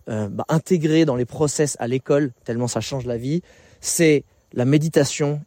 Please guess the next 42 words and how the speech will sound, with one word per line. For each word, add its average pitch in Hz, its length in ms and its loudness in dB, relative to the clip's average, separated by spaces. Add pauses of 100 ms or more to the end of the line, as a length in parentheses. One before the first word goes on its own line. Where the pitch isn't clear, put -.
et 135 80 0
le 127 80 -2
yoga. 127 400 0 (240)
Fran-, - 260 0
en 285 60 4
vrai, 440 160 2
c'est 214 140 -4
chiant. - 300 0 (340)
On 180 40 6
entend 214 260 4
parler 175 300 0
et 160 60 2
tout, 175 140 -6
mais 160 120 0
la 151 140 -2
méditation, 151 580 -6 (320)
va 247 160 2
te - 80 -4
poser 254 400 4
là 220 120 6
comme 185 200 0
ça, 190 180 2
tu 180 160 -14
te - 60 -14
lèves 165 160 0
le 160 80 -2
matin 160 440 -4
ou 170 60 -2
le 156 80 -6
soir, 160 500 -6
machin, 151 340 -10
avant 147 220 -2
de 139 60 -8
te - 80 -4
coucher, 165 560 -2 (480)
et 180 160 2
t'es 170 240 0
là, 160 240 0
et 160 60 0
tu - 180 -10
t'es 147 500 -2
en 151 200 -6